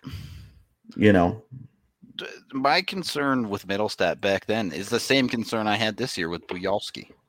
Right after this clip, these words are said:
Speaker 2: The dude had, he's a one-trick pony. He did one thing every single time, and at that level, it just worked.
Speaker 1: Well, and, I mean, <laughs> he was point per game in U S H L.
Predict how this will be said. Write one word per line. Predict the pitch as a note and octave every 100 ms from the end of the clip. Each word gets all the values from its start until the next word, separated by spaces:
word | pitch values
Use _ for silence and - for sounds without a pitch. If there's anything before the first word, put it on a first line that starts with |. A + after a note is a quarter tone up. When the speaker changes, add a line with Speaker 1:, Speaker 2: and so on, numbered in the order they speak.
| _ _ _ _ _ _ _ _
Speaker 2:
The | A2
dude | G#2 B2
had, | A#2+ G#2+ E2 E2 F2+ - G#2
he's | A#2+ A#2+
a |
one-trick | B2 C3+ C3 C#3 -
pony. | C#3 G2+ - -
He | B2
did | A#2
one | G2 B2 B2
thing | B2 A2 D2+ - _ _ -
every | B2+ C3+
single | A#2+ B2+ A2+
time, | G#2+ G2 F2 F#2+ G#2+
and | A2
at | G#2
that | A2+ A2
level, | G#2 G2+ F#2+
it |
just | F2 F2+
worked. | F2+ D#2+ C2 G2+ G2+ A2 - _ _ - - - - _ _ _ _ _ - _ - _ -
Speaker 1:
Well, | A2 C3 C3
and, | C3 A2+ G#2 F2+ - _ _ G#2 -
I |
mean, | C3+ D#3+ C3+ A2 F#2+ - F#3
<laughs> | F3+ - - - - - _ _ _ _ _ _ _ _ _ _ _ _
he | C#3
was | C#3 -
point | - D3+ -
per | F#3+
game | A#2 G#2 G2+
in | F#2+ G2
U | G2 G2
S | F#2
H | F#2+ F#2
L. | - F#2 F#2+